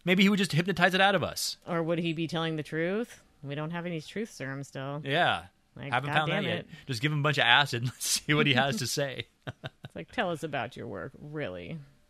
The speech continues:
Speaker 1: Morris Morse Allen was basically the go-to guy when it came to Project Artichoke behavioral research.
Speaker 2: I, every time you say Project Artichoke, I just,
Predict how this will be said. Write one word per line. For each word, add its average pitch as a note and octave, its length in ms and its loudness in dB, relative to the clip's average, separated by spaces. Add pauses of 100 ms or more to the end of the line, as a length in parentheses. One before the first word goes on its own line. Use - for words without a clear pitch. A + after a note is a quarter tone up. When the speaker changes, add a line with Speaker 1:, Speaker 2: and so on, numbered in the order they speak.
(1400)
Speaker 1:
Morris F3 540 4 (160)
Morse C3 560 2 (140)
Allen G2+ 480 2 (100)
was A#2 160 -4
basically A2+ 560 -2
the G#2+ 160 -2
go-to B2 460 0
guy G2+ 260 2
when G#2 140 -4
it A2 80 -6
came B2 200 -6
to G#2+ 80 -6
Project C3+ 640 0
Artichoke B2+ 480 0
behavioral A2 500 -4
research. G2+ 560 -8 (100)
Speaker 2:
I, F3 220 -8
every F#3 220 -6
time G#3 220 -6
you G3+ 100 -4
say F3+ 300 -8
Project D3+ 500 -10
Artichoke, C3+ 500 -12
I E2+ 60 -14
just, - 240 -20